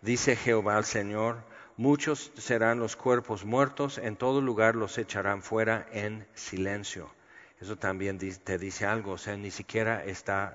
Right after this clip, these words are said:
llorando el pueblo. Entonces, eh, otra cosa con eso, que a mí me ha costado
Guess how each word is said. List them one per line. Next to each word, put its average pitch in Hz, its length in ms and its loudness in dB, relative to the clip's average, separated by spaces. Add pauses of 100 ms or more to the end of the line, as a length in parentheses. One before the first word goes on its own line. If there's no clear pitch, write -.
(100)
llorando 92 680 -2 (420)
el 90 120 -6
pueblo. 98 460 2 (640)
Entonces, 135 760 2 (420)
eh, 107 520 2 (240)
otra 135 400 6
cosa 143 420 4
con 117 220 2
eso, 120 380 0 (100)
que 113 200 -2 (120)
a 104 80 -2
mí 139 160 6
me 175 140 6
ha 143 140 4
costado 120 600 4